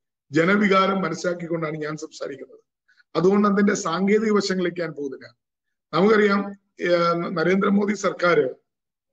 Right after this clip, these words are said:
അധികാരത്തിൽ വന്നപ്പോൾ അവർ പ്രഖ്യാപിച്ച ഒരു പദ്ധതിയുണ്ട്.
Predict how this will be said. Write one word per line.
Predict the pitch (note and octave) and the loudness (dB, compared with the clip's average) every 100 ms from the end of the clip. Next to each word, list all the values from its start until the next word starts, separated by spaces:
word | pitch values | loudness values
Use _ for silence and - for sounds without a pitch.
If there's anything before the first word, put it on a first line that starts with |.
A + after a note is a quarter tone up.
| _ D3+ | _ -2
അധികാരത്തിൽ | D#3+ F#3+ G3 G3 G#3+ | 2 4 2 2 0
വന്നപ്പോൾ | F#3 F3+ F3+ E3 | 0 0 0 2
അവർ | F3 F#3+ | 2 -2
പ്രഖ്യാപിച്ച | E3 F3+ F3+ F3 | -4 -2 -2 -2
ഒരു | E3+ | -4
പദ്ധതിയുണ്ട്. | D#3+ D#3+ D#3+ C#3+ C3 | -4 -4 -2 -2 -6